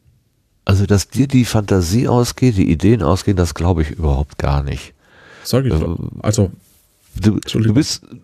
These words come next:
Speaker 1: du bist jetzt vom, vom Typ her bist du jetzt nicht derjenige, der, äh, laut und lärmend durch die, äh, Gegend läuft und uns irgendwie was Neues, äh, oder die neuesten Ideen sozusagen, äh,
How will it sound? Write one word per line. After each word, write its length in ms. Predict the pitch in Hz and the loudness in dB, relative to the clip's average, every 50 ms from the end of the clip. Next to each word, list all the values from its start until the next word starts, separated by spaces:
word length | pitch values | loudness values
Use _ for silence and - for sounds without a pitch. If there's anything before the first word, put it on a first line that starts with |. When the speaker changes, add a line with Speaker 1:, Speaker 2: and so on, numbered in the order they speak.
| _ _ _ | _ _ _
Speaker 1:
du 200 | - - - 101 | -14 -8 -2 0
bist 180 | 131 - - | 0 0 2
jetzt 180 | 131 123 - - | 0 -2 -2 -2
vom, 260 | - 123 110 107 95 | -2 -2 -2 -2 -2
vom 240 | - 104 98 98 90 | -2 -2 -2 -2 -4
Typ 280 | - - 185 202 - | -2 -2 -2 0 2
her 140 | - 151 131 | 0 2 2
bist 180 | 120 127 - - | 2 0 0 2
du 60 | 120 | 2
jetzt 160 | 113 104 - | 2 2 0
nicht 200 | 131 147 156 - | -2 -4 -2 0
derjenige, 520 | 147 131 120 120 127 127 127 117 113 117 107 | 0 0 2 2 0 0 0 2 2 2 2
der, 460 | 110 104 104 104 101 95 95 92 - - | 4 4 4 4 4 4 2 2 -2 -2
äh, 160 | - 82 - | -4 -4 -2
laut 380 | - 78 73 78 110 143 156 | -2 0 2 2 2 2 0
und 140 | - - 85 | -2 -4 -4
lärmend 600 | 69 67 69 73 80 104 117 147 147 147 143 - | -2 0 2 2 2 2 2 0 -2 -2 -2 0
durch 160 | 113 110 - | 0 0 0
die, 220 | - - 107 104 95 | 0 0 2 2 2
äh, 400 | 87 90 87 85 82 85 87 78 - _ - - | 2 2 0 2 2 2 2 0 -2 _ -14 -4
Gegend 340 | - 98 101 135 135 120 - | -2 -2 0 0 -4 -4 0
läuft 260 | 120 120 123 117 - | 0 2 2 0 -2
und 220 | - 95 95 - - | -4 -4 -4 -2 -2
uns 220 | - 95 - - | -4 -4 -4 -4
irgendwie 360 | - - 95 90 98 101 85 | -4 -4 -4 0 0 0 2
was 180 | 92 82 - - | 2 0 -2 -2
Neues, 440 | 82 82 95 95 104 107 - - - - - - - - - - - - - - | 0 2 4 4 4 2 0 -4 -10 -12 -18 -18 -16 -16 -16 -16 -18 -20 -18 -4
äh, 140 | - 87 87 | 0 2 2
oder 340 | 82 78 76 - 87 87 85 | 4 2 2 2 2 0 0
die 80 | - | 2
neuesten 340 | 82 85 90 95 - - - | 2 2 2 2 0 -2 -2
Ideen 380 | 65 80 - 85 87 101 113 113 | -4 0 2 2 4 4 4 4
sozusagen, 460 | 92 92 87 90 78 78 82 82 82 | 2 0 0 0 0 2 2 2 0
äh, 320 | - - - - - 87 | -2 -6 -10 -12 -12 -12